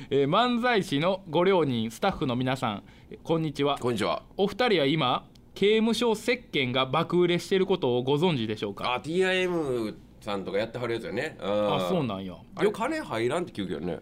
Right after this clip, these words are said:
Speaker 1: 横須賀刑務所支所が、
Speaker 2: うん。
Speaker 1: えー、製造している石鹸、その名もブルースティック。
Speaker 2: あ、石鹸ね。はあ、はあ、はあ。
Speaker 1: 三本セットで定価四百円。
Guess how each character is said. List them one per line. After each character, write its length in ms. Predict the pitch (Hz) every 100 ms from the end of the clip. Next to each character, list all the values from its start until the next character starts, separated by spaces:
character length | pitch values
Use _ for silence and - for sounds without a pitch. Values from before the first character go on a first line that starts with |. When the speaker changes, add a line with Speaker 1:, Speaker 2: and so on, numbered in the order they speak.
| - -
Speaker 1:
横 280 | 208 233
須 200 | 269 -
賀 140 | - 233
刑 240 | 240 240
務 160 | 233 233
所 200 | 226 214
支 480 | 202 - - - 220
所 160 | 185 123
が、 240 | 117 151 -
Speaker 2:
う 80 | 117
ん。 120 | 90
Speaker 1:
え 160 | 143 139
ー、 40 |
製 260 | 135 180 180
造 180 | 180 175
し 100 | -
て 140 | 180
い 100 | 175
る 100 | 175
石 180 | 170 185
鹸、 380 | 180 - 165 -
そ 180 | - 202
の 100 | 208
名 120 | 196 190
も 220 | 135 -
ブ 160 | - 160
ル 140 | 190
ー 40 | 185
ス 40 |
テ 60 | 185 226
ィ 100 | -
ッ 0 |
ク。 100 | -
Speaker 2:
あ、 40 |
石 80 | 175
鹸 20 |
ね。 180 | 175 190
は 100 | -
あ、 20 |
は 60 | 175 78
あ、 40 | 78
は 60 |
あ。 20 | 73 - -
Speaker 1:
三 320 | - 196 202 196
本 180 | 208 208
セ 120 | 226
ッ 100 | 226
ト 120 | 156
で 120 | 135
定 200 | 117 185
価 120 | 185
四 180 | 170 165
百 240 | 156 143 123
円。 160 | 90